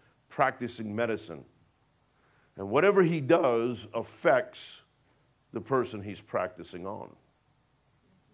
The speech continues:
If I practice the works of the flesh instead of walking in the Spirit, then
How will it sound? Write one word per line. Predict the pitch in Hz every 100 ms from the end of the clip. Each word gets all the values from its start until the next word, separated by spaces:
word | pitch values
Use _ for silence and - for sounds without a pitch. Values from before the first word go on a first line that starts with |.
| _ _ _ _ _ _ _ _ _ _ _
If | 147 117
I | 147 160
practice | 139 - - 196 208 - 143 110 - - - _ _ _ _ -
the | 135
works | 139 160 -
of | 123
the | 113
flesh | - 117 113 127 - - - _ _ _ _ -
instead | 143 135 - 165 151 151
of | 139 135 123 104 - _ _ _ -
walking | 110 143 135 143 127
in | 117
the |
Spirit, | 104 - 110 98 104 - - _ _ _ _ _ _ _ _ _ -
then | 120 151 156 117